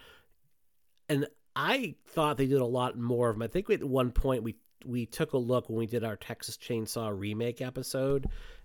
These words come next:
and it was maybe a total of, like, five or six remakes total that Platinum Dunes did. It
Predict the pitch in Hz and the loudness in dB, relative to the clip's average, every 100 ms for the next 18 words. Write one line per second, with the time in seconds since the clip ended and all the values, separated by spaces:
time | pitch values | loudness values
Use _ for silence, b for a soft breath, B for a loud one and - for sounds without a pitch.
0 | - 131 127 123 117 123 127 139 143 139 | -4 2 2 2 2 4 6 8 6 6
1 | 127 131 127 123 120 107 107 104 - b | 4 2 4 4 4 2 -2 -4 -6 b
2 | b - - 139 135 147 143 135 - 131 | b -2 2 6 8 6 4 0 -2 -2
3 | - 120 117 113 107 101 - - 127 110 | -4 -2 0 2 0 -2 -8 0 2 2
4 | 95 85 92 - 123 - 101 98 101 95 | 2 -6 -10 -6 -4 -4 -6 -6 -6 -6
5 | 87 - 76 87 | -8 -10 -10 -12